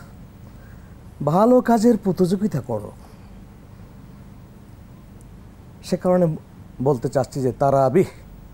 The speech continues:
তারাবির নামাজটি এর বিধান হলো সুন্নাত।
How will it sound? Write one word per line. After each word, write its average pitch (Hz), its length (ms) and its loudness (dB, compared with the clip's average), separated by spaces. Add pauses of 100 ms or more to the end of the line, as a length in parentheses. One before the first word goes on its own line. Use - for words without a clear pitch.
(1500)
তারাবির 165 400 2
নামাজটি 196 840 0 (1040)
এর 131 120 -2
বিধান 165 380 2
হলো 165 440 2 (140)
সুন্নাত। 131 380 -4